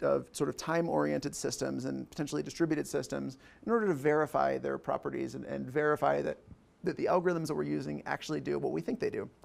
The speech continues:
Um, now, what, what I'm sure your logic is, is like, "Well, I'm saying we should use Haskell rather than re-encoding our program in T L A plus 'cause it's way easier. It's way easier to use Haskell than it is to use formal methods." Um, so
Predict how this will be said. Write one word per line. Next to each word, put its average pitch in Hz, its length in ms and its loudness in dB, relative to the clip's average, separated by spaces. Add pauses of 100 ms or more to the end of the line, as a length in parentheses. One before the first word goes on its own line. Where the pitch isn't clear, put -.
(600)
Um, 147 280 -2 (420)
now, 165 160 6
what, 170 160 2 (140)
what 165 100 6
I'm 156 80 2
sure 208 320 6
your 240 220 0
logic 147 320 0
is, 143 120 6
is 139 120 -4
like, 139 200 2
"Well, 151 300 4 (220)
I'm 240 160 4
saying 226 180 2
we 180 80 2
should 170 160 -2
use 151 140 -2
Haskell 160 560 4
rather 143 240 2
than 139 160 -2
re-encoding 156 480 2
our 151 100 0
program 147 340 0
in 139 80 -4
T 147 120 -4
L 147 100 2
A 139 60 0
plus 247 420 4 (560)
'cause 202 180 2
it's 196 220 2
way 220 260 6
easier. 196 600 2 (240)
It's - 100 -12
way 214 200 6
easier 202 260 6
to 175 60 2
use 170 100 4
Haskell 160 380 2
than 151 100 2
it 147 80 -2
is 151 140 -2
to 156 80 -2
use 147 80 -4
formal 151 260 -2
methods." - 500 -6 (680)
Um, 147 360 2 (540)
so 170 420 6